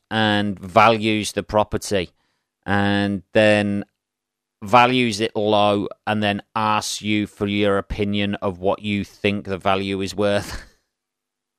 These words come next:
<laughs> You're meant to be telling me that, buddy.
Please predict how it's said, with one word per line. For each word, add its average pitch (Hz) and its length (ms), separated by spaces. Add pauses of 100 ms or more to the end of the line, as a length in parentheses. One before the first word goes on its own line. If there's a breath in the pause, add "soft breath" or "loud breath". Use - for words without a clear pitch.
<laughs> - 100 (2000 loud breath)
You're 214 200
meant 226 220
to 185 80
be 202 120
telling 190 300
me 180 160
that, 135 200
buddy. 123 300